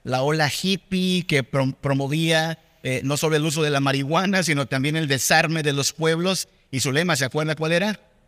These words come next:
"Paz y amor". Así es que tal parece que cada movimiento en la historia ha tenido una especie de lema. Recientemente, ahora en la pandemia incluso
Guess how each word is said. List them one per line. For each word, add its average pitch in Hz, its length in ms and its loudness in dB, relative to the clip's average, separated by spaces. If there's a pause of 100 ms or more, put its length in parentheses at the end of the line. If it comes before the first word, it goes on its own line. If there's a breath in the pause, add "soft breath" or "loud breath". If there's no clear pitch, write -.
(240)
"Paz 175 540 -2 (320)
y 123 100 0
amor". 135 560 -2 (520)
Así 143 180 0
es 214 120 0
que 240 100 2
tal 240 460 0
parece 202 520 0
que 175 360 -2
cada 196 260 2
movimiento 170 920 0 (360)
en 135 160 0
la 135 60 0
historia 151 680 0
ha 135 160 -4
tenido 147 420 0
una 139 160 -2
especie 143 420 -2
de 131 120 0
lema. 165 400 0 (200)
Recientemente, 151 1040 0
ahora 139 380 0
en 139 100 -2
la 135 60 0
pandemia 156 420 0
incluso 170 500 0